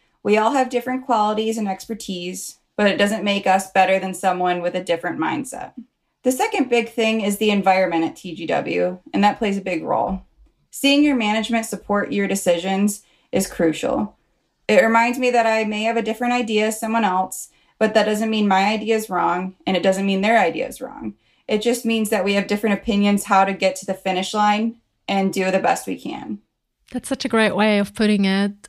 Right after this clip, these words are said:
Speaker 2: doing the best you can, how everybody might have a different idea how that looks, but that you need to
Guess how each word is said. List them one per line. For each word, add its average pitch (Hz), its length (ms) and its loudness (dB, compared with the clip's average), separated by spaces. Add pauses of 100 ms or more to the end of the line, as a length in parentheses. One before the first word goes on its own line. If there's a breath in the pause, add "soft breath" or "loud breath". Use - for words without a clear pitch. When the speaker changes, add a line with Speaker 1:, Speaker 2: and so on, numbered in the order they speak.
Speaker 2:
doing 220 240 4
the 202 80 4
best 196 320 0
you 202 80 -2
can, 220 580 2 (360)
how - 180 2
everybody 202 460 4
might 208 280 4
have 190 260 0
a 196 40 -2
different 190 480 0
idea 190 360 2
how 185 240 0
that 180 180 -2
looks, 220 460 0
but 196 320 -2
that 185 160 2
you 185 120 4
need 202 360 6
to 190 420 0